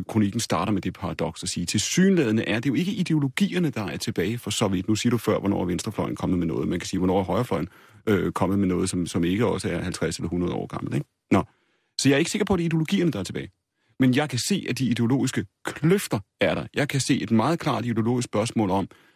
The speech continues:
hvem skal passe og opdrage vores børn, som vi diskuterer i, øh, debatten i aften, ikke? Er det staten, der skal gøre det, eller skal vi selv gøre det? Jeg kan se et klart ideologisk spørgsmål i forhold til finanssektoren, at den er mok. Jeg kan se en række klare ideologiske kløfter og spørgsmål. Jeg kan lettere se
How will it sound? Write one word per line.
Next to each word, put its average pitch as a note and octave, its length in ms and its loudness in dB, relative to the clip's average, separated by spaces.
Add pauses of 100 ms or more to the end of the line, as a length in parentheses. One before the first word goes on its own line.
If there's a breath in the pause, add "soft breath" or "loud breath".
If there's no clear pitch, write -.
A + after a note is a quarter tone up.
(200 soft breath)
hvem C3 240 2 (140)
skal A2 280 0 (120)
passe G2 300 0
og B1+ 60 0
opdrage E2 420 -4
vores E2+ 240 -4
børn, - 260 0
som F#2+ 120 -2
vi F2 40 0
diskuterer - 460 -2
i, E2 340 -2
øh, D#2 340 -2
debatten - 360 0
i E2 60 2
aften, - 320 0
ikke? D3 140 2 (220 soft breath)
Er A2 80 2
det F#2+ 100 0
staten, C3 360 0
der B2+ 60 0
skal A2 160 -4
gøre G2+ 200 2
det, G#2 60 2
eller F#2 120 -2
skal F#2+ 160 -4
vi F#2 60 -4
selv - 200 -4
gøre - 180 -4
det? C#2 60 -2
Jeg - 80 -2
kan - 60 -4
se - 100 0
et - 80 -4
klart G2+ 300 2
ideologisk A2+ 380 0
spørgsmål G2+ 400 0
i - 20 -6
forhold E2 280 -4
til - 100 -6
finanssektoren, - 640 0 (360 soft breath)
at G#2 140 0
den E2+ 220 0
er B2 80 0
mok. F3 280 2 (220 loud breath)
Jeg A2+ 100 0
kan - 80 -4
se - 100 2
en A2+ 180 2
række D3 320 -2
klare F#2+ 480 0
ideologiske A#2 480 -2
kløfter G#2 360 -2
og - 140 -2
spørgsmål. C#3 320 2
Jeg G#2+ 100 2
kan A#2 120 2
lettere E3+ 220 4
se C3 240 0